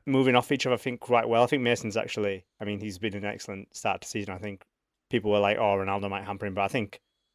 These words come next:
currently you don't, you can't take Mason out of the team. I thought he was unlucky to be subbed today, actually. I thought he was having a really good game, especially just his runs are so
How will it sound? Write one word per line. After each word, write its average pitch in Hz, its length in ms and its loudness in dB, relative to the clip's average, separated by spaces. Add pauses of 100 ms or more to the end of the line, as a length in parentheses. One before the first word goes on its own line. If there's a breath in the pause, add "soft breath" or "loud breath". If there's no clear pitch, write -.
(460)
currently 101 340 6
you 101 100 0
don't, 98 300 2
you 110 100 -8
can't 98 280 -8 (120)
take - 140 -6
Mason 98 260 -6
out 92 120 -4
of 98 40 -6
the - 60 -12
team. 113 160 0
I - 20 -6
thought 113 120 0
he 95 40 -2
was 92 80 -8
unlucky 98 280 -8
to - 80 -8
be 107 80 -2
subbed 113 200 -8
today, - 200 -4
actually. 90 400 -6 (160)
I - 40 -16
thought 95 180 -2
he 92 60 -6
was 95 140 -4
having 98 180 -6
a 95 60 -4
really 95 220 -4
good - 160 -16
game, 104 340 2
especially - 320 0
just 104 180 -6
his 113 120 -2
runs 113 360 6
are 104 60 0
so 104 460 4